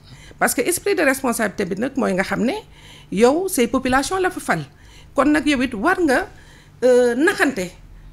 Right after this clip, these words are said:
ak état central, quel que soit nag sa parti politique, war nga naxante état central ba nga xam ne say population li ñu soxla nga mën ko def. Mais nag bu nekkee xeex ak xuloo ak saagante,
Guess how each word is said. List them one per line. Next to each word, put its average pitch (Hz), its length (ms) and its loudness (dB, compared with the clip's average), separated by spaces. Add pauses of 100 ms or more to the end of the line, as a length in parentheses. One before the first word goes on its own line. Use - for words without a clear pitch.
ak 277 180 -2
état 349 220 -2
central, 240 480 -4
quel 440 200 -4
que 392 60 -8
soit 311 200 -2
nag 226 140 -2
sa 247 100 -8
parti 226 280 -6
politique, 190 400 -6 (400)
war 247 180 -2
nga 302 140 0
naxante 349 480 0
état 254 240 -4
central 220 320 -4
ba 294 120 -6
nga 370 120 -4
xam 311 140 -2
ne 240 80 2
say 320 200 -2
population 233 540 -4
li 247 80 -4
ñu 330 100 2
soxla 269 260 -6
nga 214 100 -4
mën 208 180 -4
ko 277 80 -8
def. - 260 -8 (720)
Mais 202 220 0
nag 311 180 -2
bu 262 80 -2
nekkee 269 380 -2
xeex 320 240 -2
ak 233 180 -8
xuloo 233 220 -2
ak - 160 -6
saagante, 196 480 -2